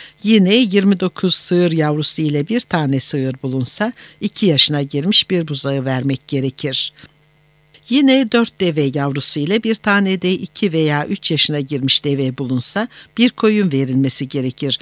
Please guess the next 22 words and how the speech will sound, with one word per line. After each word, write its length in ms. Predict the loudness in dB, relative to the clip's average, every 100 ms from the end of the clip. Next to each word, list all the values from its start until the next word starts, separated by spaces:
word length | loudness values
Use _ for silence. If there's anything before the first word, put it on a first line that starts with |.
| -10 -16 -2
Eğer 280 | 0 0
sene 360 | 0 0 2 2
içinde 520 | 2 0 0 0 0
veya 280 | 0 0 -2
sene 320 | -4 -2 0
çıktıktan 560 | -2 -6 -8 -6 -2 0
sonra 380 | 0 -2 -2 -2
bu 60 |
yaşlı 320 | -2 0 0
hayvanlar 540 | 0 0 -2 0 0 -2
ölecek 480 | -2 -2 -4 -6 -6
olsa, 400 | -6 -4 -4 -6 -12 -20 _
geride 360 | 2 2 4 0
kalan 380 | 0 -2 -2 -2
kuzu 340 | -4 -2 -2
ve 80 | -2
yavrular 600 | -2 -2 -2 -2 -4 -4
için 360 | -2 0 0 -2 -12 2
yine 280 | 4 4 2
zekat 480 | -2 -2 -4 -2
vermek 380 | -4 -2 -4 -2
gerekmez. 720 | -2 -2 -4 -4 -6 -6 -14